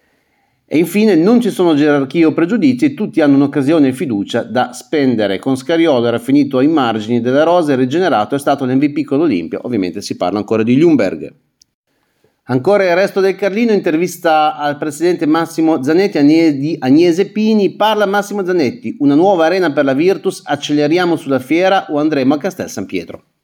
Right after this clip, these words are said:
Il patron delle Vunere trasporta imprenditoria, "Allarghiamo gli orizzonti rispettando il pubblico", e su Bologna dice, "Ho costruito tutto perché sono stato accolto come non mai."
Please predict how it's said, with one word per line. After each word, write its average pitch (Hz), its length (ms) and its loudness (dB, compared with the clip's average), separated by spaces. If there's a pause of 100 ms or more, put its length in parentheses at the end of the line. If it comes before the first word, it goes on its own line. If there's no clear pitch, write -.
(1300)
Il 247 140 2
patron 226 340 2
delle 202 160 0
Vunere 220 380 0
trasporta 202 580 -2
imprenditoria, 175 960 0
"Allarghiamo 175 560 2
gli 226 80 2
orizzonti 180 640 0
rispettando 147 680 0
il 165 100 -6
pubblico", 131 540 -4
e 143 60 -4
su 165 140 -4
Bologna 175 340 2
dice, 123 280 0
"Ho 123 60 -4
costruito 151 480 0
tutto 185 340 -2
perché 139 380 -2
sono 123 260 -4
stato 120 320 -4
accolto 98 540 -8
come 147 260 4
non 147 160 4
mai." 110 340 0